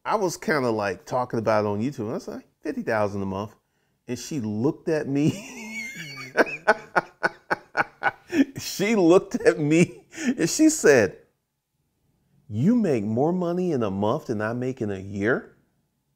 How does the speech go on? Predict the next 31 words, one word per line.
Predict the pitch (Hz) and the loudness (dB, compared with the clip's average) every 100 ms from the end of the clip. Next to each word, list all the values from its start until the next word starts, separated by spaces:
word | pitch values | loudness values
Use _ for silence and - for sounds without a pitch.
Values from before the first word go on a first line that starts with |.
| _ _ _ _ _ - - _ _ _ _ _ _ _ _ _ - | _ _ _ _ _ -20 -20 _ _ _ _ _ _ _ _ _ 0
And | 131 | 2
the | |
relationship | 117 120 143 156 - 131 131 107 | 6 8 10 8 2 0 0 0
started | - 107 95 | 0 0 0
to | 87 | -2
change | - - 95 90 | -8 -8 -6 -8
a | 90 | -8
little | 85 87 | -10 -10
bit. | - 85 - _ | -12 -14 -16 _
It | |
started | - 139 117 90 | -4 0 0 -2
to | - | -6
change | 98 90 | -6 -6
a | - | -8
little | 85 85 | -8 -8
bit. | 87 87 | -8 -10
It, | - 98 - | -6 -6 -4
it | 107 | 2
got, | 113 107 - | 2 2 0
it | 110 | 0
get, | 123 - - - | 0 -2 -10 -6
it | 185 | 4
got | 180 | 4
kinda | - 214 113 | 4 -4 -6
strange. | - 117 101 80 82 | -8 -6 -6 -8 -6
It | 123 | 2
got | 160 139 | 2 2
kinda | 147 107 | -2 -4
strange. | 98 - 92 82 82 _ _ _ _ _ _ | -8 -10 -10 -12 -16 _ _ _ _ _ _
And, | 123 127 123 117 | -2 0 2 6
um, | 117 110 110 | 6 4 -2